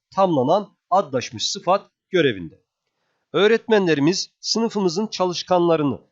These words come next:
neyin çalışkanları? Sınıfımızın. Soru sorduğumuz sözcük tamlanan, cevap veren sözcük tamlayan. Çalışkanlar, çalışkan öğrenciler.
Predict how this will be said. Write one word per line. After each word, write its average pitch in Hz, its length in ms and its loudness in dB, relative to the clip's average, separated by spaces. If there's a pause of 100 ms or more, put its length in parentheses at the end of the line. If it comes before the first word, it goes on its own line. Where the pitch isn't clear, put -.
(140)
neyin 185 280 -2
çalışkanları? 135 760 -2 (120)
Sınıfımızın. 156 800 -4 (180)
Soru 202 300 -6
sorduğumuz 127 640 -4
sözcük 117 460 -8
tamlanan, 139 680 2 (260)
cevap 196 440 -2
veren 120 260 -2
sözcük 147 600 -8 (240)
tamlayan. 160 500 2 (280)
Çalışkanlar, 202 760 0
çalışkan 180 480 -2
öğrenciler. 127 560 0